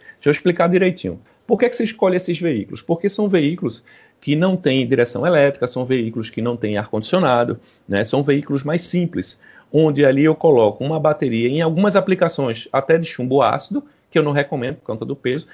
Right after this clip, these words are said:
mas existem já kits de bateria de íons de lítio para conversão.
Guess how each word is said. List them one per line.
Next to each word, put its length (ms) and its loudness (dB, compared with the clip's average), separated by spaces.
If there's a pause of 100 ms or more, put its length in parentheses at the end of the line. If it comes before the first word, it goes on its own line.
(120)
mas 220 0
existem 380 -2
já 160 2
kits 440 -6
de 140 -4
bateria 460 0
de 140 -4
íons 140 -2
de 100 -2
lítio 380 -2 (400)
para 200 0
conversão. 640 -2